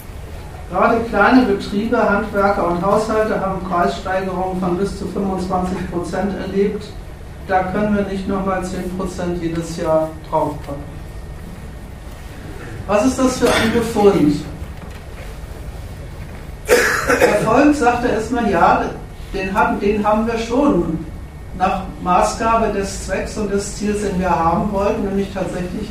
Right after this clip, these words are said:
die Einrichtung, den Betrieb kapitalistisch lohnender Unternehmen, die jetzt mit diesen neu-, mit dieser neuen Art Energie produzieren und daraus auch ein Geschäft machen.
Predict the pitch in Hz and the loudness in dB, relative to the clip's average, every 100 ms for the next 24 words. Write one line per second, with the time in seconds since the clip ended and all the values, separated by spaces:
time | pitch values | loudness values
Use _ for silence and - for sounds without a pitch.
0 | - 170 165 180 208 220 226 226 226 254 | -6 -4 -2 0 0 -2 -2 0 4 4
1 | 254 - - - - 190 185 - - 190 | 2 -6 -10 -6 0 0 0 -2 -2 0
2 | 208 - - - - - - - - 208 | 0 -2 -6 -10 -12 -12 -12 -4 0 2
3 | 202 202 208 - 240 - 196 190 208 240 | 2 0 0 0 0 -2 -2 2 4 4
4 | 220 214 214 214 - - 196 190 185 185 | 4 6 4 2 -4 -4 -2 0 0 0
5 | 208 220 196 196 - 180 196 185 196 208 | 2 2 2 0 -2 -4 -2 -2 0 0
6 | 202 185 185 180 185 196 202 190 175 190 | 0 2 0 0 0 0 0 0 2 2
7 | 190 185 - 180 180 175 180 185 180 170 | 2 -2 -2 -2 -2 -2 -4 -4 -4 -4
8 | 160 - 175 202 180 175 175 190 - 170 | -4 -4 -2 0 -2 0 0 0 -2 -4
9 | 165 175 170 175 165 165 151 151 147 151 | -4 -4 -4 -4 -4 -2 -2 -2 -2 -4